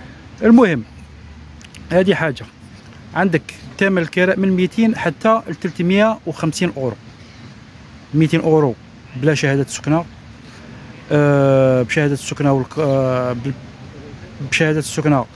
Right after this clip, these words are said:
تلتمية، ميتين وخمسين، تلتمية، بشهادة السكنة والكونترا تلتمية وخمسين للعقبة. صاي؟ الخدمة تاع النساء راني هضرت عليها مرارا وتكرارا.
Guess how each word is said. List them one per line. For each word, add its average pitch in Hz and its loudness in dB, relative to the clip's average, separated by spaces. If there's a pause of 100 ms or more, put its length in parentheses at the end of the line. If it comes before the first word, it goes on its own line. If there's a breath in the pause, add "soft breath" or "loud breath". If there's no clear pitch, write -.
تلتمية، 139 2 (140)
ميتين 143 -2
وخمسين، 135 -6
تلتمية، 147 0 (880 loud breath)
بشهادة 160 2
السكنة 147 0 (180)
والكونترا 147 0 (240)
تلتمية 131 0
وخمسين 123 -4 (160)
للعقبة. 117 -4 (840)
صاي؟ 147 2 (960)
الخدمة 190 0
تاع 170 0
النساء 165 0
راني 151 2
هضرت 143 0
عليها 147 2
مرارا 151 2
وتكرارا. 151 0